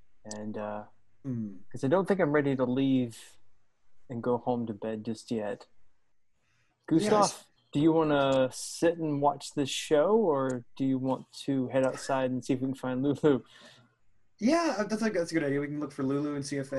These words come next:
Speaker 2: anyone's, uh, heard about, you know, anyone's, uh, you know, he-, heard of this, uh, Shem, Shem Koska or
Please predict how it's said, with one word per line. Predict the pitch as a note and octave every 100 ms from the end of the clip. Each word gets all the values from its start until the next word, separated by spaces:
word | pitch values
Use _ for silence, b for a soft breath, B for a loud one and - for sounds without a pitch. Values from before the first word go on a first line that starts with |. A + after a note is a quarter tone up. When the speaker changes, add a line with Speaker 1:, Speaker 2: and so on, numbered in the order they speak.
| B2+
Speaker 2:
anyone's, | D3 C#3+ C#3+ C3+
uh, | C3+ C3 B2+
heard | D3+ C#3+
about, | C#3 C#3 C3
you |
know, | C3+ B2 B2+ -
anyone's, | C#3+ C3+ B2+
uh, | C3 B2+ - -
you | -
know, | C3
he-, | C#3 -
heard | D#3
of | C#3+
this, | C#3 C#3
uh, | C#3
Shem, | C3 D#3 C#3+ C3+ b b
Shem | - E3 D3
Koska | D#3+ D#3 - D#3 D#3 -
or | D3 C#3+ C3+